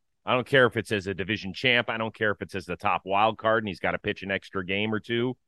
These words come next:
We need him. The sport is way better when he is out there huffing and puffing, or as my buddy Kevin Millar always said, when he's carrying the luggage. He's always up there, you know, hunching his shoulders after striking somebody out and popping those things all around. I,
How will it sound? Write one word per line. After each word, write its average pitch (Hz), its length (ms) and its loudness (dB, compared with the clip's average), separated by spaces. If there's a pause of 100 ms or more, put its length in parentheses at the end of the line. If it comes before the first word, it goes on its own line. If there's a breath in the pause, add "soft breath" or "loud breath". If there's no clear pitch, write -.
(920)
We 117 160 0
need 120 200 2
him. 80 300 -4 (460)
The 98 80 -12
sport 127 460 0
is 104 180 -4
way 120 460 4
better 120 300 6
when 110 140 0
he 123 140 0
is 107 120 2
out 110 220 4
there 120 180 4
huffing 127 320 0
and 113 140 0
puffing, 107 360 -2 (340)
or 117 200 4
as 107 80 0
my 110 140 4
buddy 120 220 0
Kevin 113 320 -4
Millar 107 380 4
always 98 300 -2
said, 95 300 -2 (360)
when 104 120 -4
he's 101 140 -6
carrying 113 360 0
the 104 100 0
luggage. 98 460 -2 (260)
He's 110 140 -6
always 113 240 -2
up 120 180 -2
there, 123 220 2
you 110 80 -4
know, 101 140 -2
hunching 127 340 -4
his 113 120 -4
shoulders 113 440 -4
after 104 240 -2
striking 120 420 -2
somebody 110 460 -2
out 107 220 4
and - 120 -20
popping 113 300 -2
those 104 220 -6
things 107 280 -4
all 104 160 2
around. 107 380 4 (1300)
I, 139 180 2